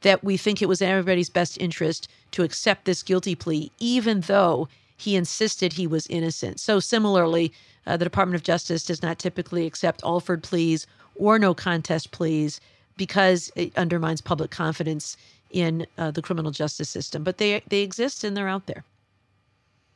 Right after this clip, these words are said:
Our final question comes to us from John in Seattle, and it, he asks, what is considered a frivolous lawsuit? Is there some legal standard?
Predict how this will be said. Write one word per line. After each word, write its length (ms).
Our 100
final 380
question 440
comes 280
to 160
us 120
from 220
John 440
in 200
Seattle, 800
and 340
it, 160
he 240
asks, 380
what 240
is 140
considered 600
a 120
frivolous 680
lawsuit? 500
Is 180
there 140
some 340
legal 300
standard? 560